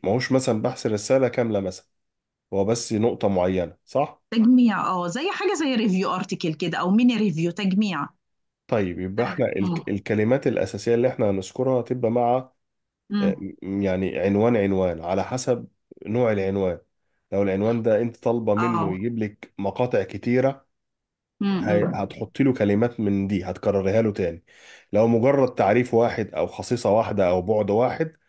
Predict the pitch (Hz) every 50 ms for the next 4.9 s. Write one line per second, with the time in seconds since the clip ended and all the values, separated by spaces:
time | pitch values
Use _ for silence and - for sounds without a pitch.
0 | - 208 202 196 190 196 196 - _ _ - 104 - 98 - 117 110 120 120 120
1 | 117 - - 95 104 - - 120 113 127 127 - 117 92 92 98 101 104 104 104
2 | 101 104 101 - - 98 - 92 - - _ _ _ _ _ _ _ _ _ _
3 | _ _ _ _ - 92 85 87 95 139 214 226 135 - - 120 - - 87 101
4 | 104 101 - - 139 127 127 113 104 - - - 123 135 139 151 160 -